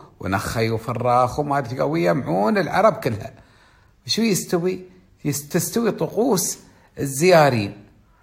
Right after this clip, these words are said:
تستوي طقوس الزيارين، ويصيح اللبان، ويصيح القسط، وال-،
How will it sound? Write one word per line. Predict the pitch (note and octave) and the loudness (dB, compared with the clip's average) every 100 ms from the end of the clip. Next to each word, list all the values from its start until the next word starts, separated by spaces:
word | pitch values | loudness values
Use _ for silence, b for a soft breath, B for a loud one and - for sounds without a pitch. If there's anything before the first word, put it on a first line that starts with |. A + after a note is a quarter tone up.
| _ _ | _ _
تستوي | D#3+ - G#3+ | -8 -6 -4
طقوس | A3+ F#3+ F#3+ F3+ | -4 0 0 0
الزيارين، | E3+ D#3 F3 E3+ E3+ F3 | -2 2 6 6 4 0
ويصيح | F3+ D#3 - C3 B2 | 0 -2 0 -2 0
اللبان، | C3 B2 A#2+ C3+ B2+ C3 C#3+ | 0 0 4 6 6 4 2
ويصيح | D#3 - C#3 - | 0 -2 -4 -4
القسط، | C#3 B2 C#3 - - E3 | -6 0 0 0 -6 -4
وال-، | F3+ D#3+ E3+ E2+ D#3+ | -2 0 2 2 0